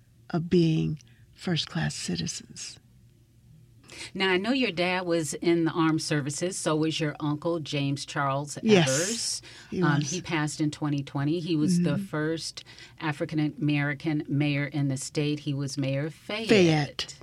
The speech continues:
Speaker 1: that's correct.
Speaker 2: So both of your grandparents' sons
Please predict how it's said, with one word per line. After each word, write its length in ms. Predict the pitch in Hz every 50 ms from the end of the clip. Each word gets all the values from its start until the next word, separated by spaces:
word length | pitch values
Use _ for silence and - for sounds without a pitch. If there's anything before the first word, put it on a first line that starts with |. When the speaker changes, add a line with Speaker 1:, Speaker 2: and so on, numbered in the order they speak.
| -
Speaker 1:
that's 200 | - 190 165 - -
correct. 540 | - 190 180 170 160 156 - - - - - - - - -
Speaker 2:
So 320 | - - 233 214 202 180 156 143 135 - -
both 560 | 202 214 254 320 339 320 302 - - - 147 - -
of 480 | - 180 185 180 170 165 160 151 135 139
your 280 | 143 165 165 160 147 127 - - - - - - - - - - - - _ _ _ - - - - _ _ _ -
grandparents' 1080 | - 165 190 196 196 196 190 - - 190 196 185 170 165 160 151 139 135 - - - - -
sons 1000 | 156 - - - 202 196 214 220 160 131 120 120 113 - - - - - -